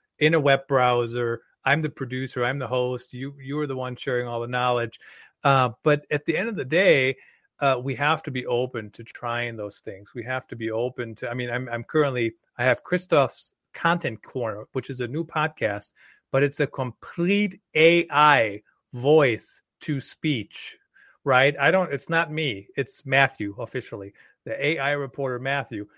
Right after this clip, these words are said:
And I'm just playing around. I'm just seeing what's working. Are people listening to it? They are, which is surprising to me.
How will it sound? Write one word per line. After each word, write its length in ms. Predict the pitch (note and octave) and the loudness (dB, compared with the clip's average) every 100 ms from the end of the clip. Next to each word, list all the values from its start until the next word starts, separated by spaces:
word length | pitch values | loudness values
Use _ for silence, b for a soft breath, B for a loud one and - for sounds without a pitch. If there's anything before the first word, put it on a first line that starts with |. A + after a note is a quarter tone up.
| b b | b b
And 120 | C#3 | -6
I'm 100 | E3 | -4
just 160 | G3+ F#3 | -6 -8
playing 240 | G#3+ A3 | -8 -8
around. 340 | G#3 A#3 G3+ A2+ | -6 -4 -4 -6
I'm 140 | C3+ | -8
just 180 | E3 - | -8 -6
seeing 300 | G#3 A3 A#2 - | -2 -2 -4 -8
what's 240 | B2+ B2+ F3 | -6 -6 -2
working. 360 | G#3+ G#3+ A#2 A2+ | -4 -4 -12 -12
Are 80 | A2+ | -10
people 260 | D3+ C3 | -8 -6
listening 300 | A2+ - C#3+ | -6 -8 -10
to 160 | C#3 F#3 | -4 -4
it? 160 | F#3+ _ | -4 _
They 140 | - G#3+ | 2 4
are, 340 | A3 A3+ A2+ - - | 4 2 0 -4 -2
which 240 | G#3+ - | -2 -2
is 180 | A3 - | -8 -2
surprising 720 | A3 G#3+ G#3+ A3 F#3+ G3 F#3+ | -2 2 2 2 0 -2 -2
to 100 | G3 | -6
me. 360 | G#3 A#3+ G3+ | -2 -2 -4